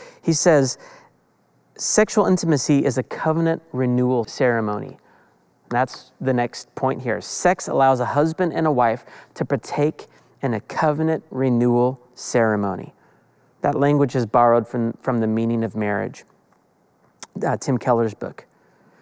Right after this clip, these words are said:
Sex is God's way of allowing us to say with our whole selves, our whole bodies,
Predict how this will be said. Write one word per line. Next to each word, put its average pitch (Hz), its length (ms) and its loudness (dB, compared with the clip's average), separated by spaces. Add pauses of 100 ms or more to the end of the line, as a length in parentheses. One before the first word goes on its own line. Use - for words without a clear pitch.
(200)
Sex - 400 0
is 226 140 2
God's 175 340 2
way 135 300 4
of 123 120 0
allowing 139 480 4
us 143 180 0
to - 120 -6
say 113 580 0 (280)
with 135 160 0
our 127 120 4
whole 175 480 4
selves, 113 520 2
our 110 80 -4
whole 165 240 4
bodies, 135 500 0